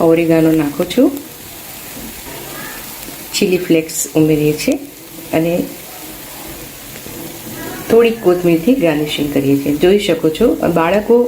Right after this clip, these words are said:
અને મોટા પણ ઝટપટ ખાઈ લે છે અને ખૂબ ઓછા સમયમાં તમારે આ ડિનર કે નાસ્તાનો ઓપ્શન અને હેલ્ધી ઓપ્શન મળે છે. તો આને હવે સર્વ કરીએ. તો મિત્રો, જોઈ શકો છો કે આ સરસ રીતે આવી રીતે સર્વિંગ કરીને બાળકોને આપીએ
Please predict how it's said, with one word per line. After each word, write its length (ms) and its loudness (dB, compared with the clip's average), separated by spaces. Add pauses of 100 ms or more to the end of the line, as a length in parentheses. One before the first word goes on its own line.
અને 140 0
મોટા 300 2
પણ 220 0
ઝટપટ 420 0
ખાઈ 180 2
લે 100 0
છે 180 2 (640)
અને 120 2
ખૂબ 240 4
ઓછા 400 4
સમયમાં 500 0
તમારે 500 2
આ 160 0
ડિનર 400 2
કે 140 2
નાસ્તાનો 520 2
ઓપ્શન 440 0 (180)
અને 180 4
હેલ્ધી 360 2
ઓપ્શન 320 2
મળે 220 4
છે. 220 4 (880)
તો 80 4
આને 220 2
હવે 240 4
સર્વ 300 2
કરીએ. 260 -2 (960)
તો 60 4
મિત્રો, 300 4
જોઈ 220 2
શકો 260 0
છો 140 2
કે 240 4
આ 200 0
સરસ 400 2
રીતે 240 0
આવી 240 2
રીતે 260 4
સર્વિંગ 440 2
કરીને 340 4
બાળકોને 560 2
આપીએ 440 4